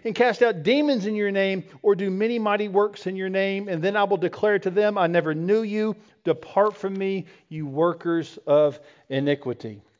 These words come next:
Oh, dear friend, what can you take away from a text like this?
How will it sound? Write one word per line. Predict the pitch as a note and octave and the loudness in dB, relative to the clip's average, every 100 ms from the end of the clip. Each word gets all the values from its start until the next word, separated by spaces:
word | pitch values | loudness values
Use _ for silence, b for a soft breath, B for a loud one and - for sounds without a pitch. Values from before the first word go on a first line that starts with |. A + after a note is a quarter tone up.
| - - | -20 -4
Oh, | D3 D3+ | -2 0
dear | D3+ | -2
friend, | - C3+ A#2+ A2+ - _ _ _ _ _ _ _ _ _ b b b b b b b _ _ _ - | -2 -4 -4 -6 -12 _ _ _ _ _ _ _ _ _ b b b b b b b _ _ _ -8
what | D3+ D3+ | -8 -6
can | D3 | -8
you | C3+ | -6
take | C#3 C3+ | -6 -4
away | B2+ A#2+ A2+ | -4 -4 -6
from | - A#2 | -8 -12
a | |
text | A2+ A#2+ A#2 B2 | -8 -8 -8 -10
like | A2+ | -10
this? | A2+ G2+ - - | -12 -18 -20 -20